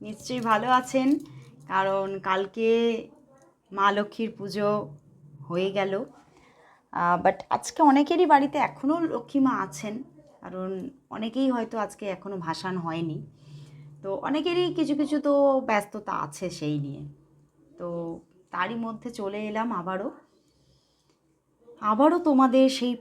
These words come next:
পছন্দের রিডিং নিয়ে আমি আবারও হাজির। দেখে নেব, চলো, তোমার ভালোবাসার মানুষের তোমার জন্য আজ কারেন্ট ফিলিংস কী আছে।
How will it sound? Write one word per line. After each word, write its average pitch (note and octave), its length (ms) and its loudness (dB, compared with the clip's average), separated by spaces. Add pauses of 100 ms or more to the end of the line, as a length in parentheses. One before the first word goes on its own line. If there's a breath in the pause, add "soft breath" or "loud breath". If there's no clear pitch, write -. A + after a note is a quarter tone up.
পছন্দের F#4+ 800 0
রিডিং C4+ 300 2
নিয়ে C4 200 4
আমি G3+ 220 0
আবারও E3+ 360 2
হাজির। C4 680 2 (300)
দেখে B3 400 -2
নেব, E4+ 240 0
চলো, B3+ 680 0
তোমার G#3 260 -6
ভালোবাসার C4+ 760 2
মানুষের A#3 580 -2 (160)
তোমার C#4 400 4
জন্য A#3+ 400 -2
আজ F#3+ 380 -2
কারেন্ট F#3+ 380 -6 (180)
ফিলিংস A#3 400 -2 (120)
কী - 100 -10
আছে। - 340 -12